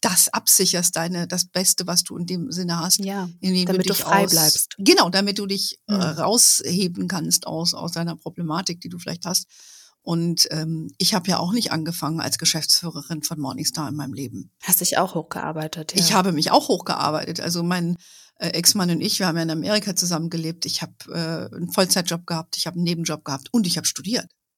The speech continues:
Speaker 1: Ja?
Speaker 2: Puh,
Speaker 1: Und,
Speaker 2: ja.
Speaker 1: äh, er genauso. Ja? Also wir haben viel gearbeitet. Wir hatten Zeiten, wo wir nicht mal Geld hatten, ähm, wo wir uns entscheiden mussten, nehmen wir den Bus nach Hause oder, oder laufen wir, weil das dann darüber entschieden hat, ob wir am nächsten Tag,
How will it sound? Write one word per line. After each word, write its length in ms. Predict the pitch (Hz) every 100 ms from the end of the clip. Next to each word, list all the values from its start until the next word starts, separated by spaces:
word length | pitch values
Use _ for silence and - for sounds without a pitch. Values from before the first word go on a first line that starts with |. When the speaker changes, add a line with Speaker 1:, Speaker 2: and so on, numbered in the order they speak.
| _ -
Speaker 1:
Ja? 140 | 160 208
Speaker 2:
Puh, 460 | - - 269 151 -
Speaker 1:
Und, 540 | 190 185 175 170 -
Speaker 2:
ja. 340 | 160 165 165 170
Speaker 1:
äh, 60 |
er 160 | - 180
genauso. 560 | 170 170 262 269 - - -
Ja? 220 | 170 190
Also 220 | 180 175
wir 80 | 175
haben 100 | 165
viel 220 | - 254
gearbeitet. 560 | 190 - - - 165 180
Wir 100 | 180
hatten 200 | 180 175
Zeiten, 400 | 175 170 180 175
wo 160 | 170
wir 200 | 165 160 165 - - _
nicht 200 | 196 180
mal 120 | 190 175
Geld 300 | 170 170 170
hatten, 420 | 170 156 165 165
ähm, 340 | 165 160 160 165
wo 140 | 175
wir 140 | 170 175
uns 120 | -
entscheiden 440 | - - 180 208
mussten, 280 | 180 - 180
nehmen 180 | 170 170
wir 60 |
den 140 | 165 160
Bus 240 | 233 -
nach 160 | 220 -
Hause 340 | 139 151 156
oder, 360 | 160 160 165 165
oder 160 | 170
laufen 500 | 160 165 285 - 185
wir, 300 | 160 170 233 - - - _ -
weil 380 | 175 165 165
das 180 | 160 160
dann 160 | 202 180
darüber 260 | 180 175
entschieden 400 | 165 - 190 180
hat, 120 | 175 -
ob 160 | -
wir 80 | 170
am 80 | 156
nächsten 380 | 156 - - 175
Tag, 340 | 180 170 -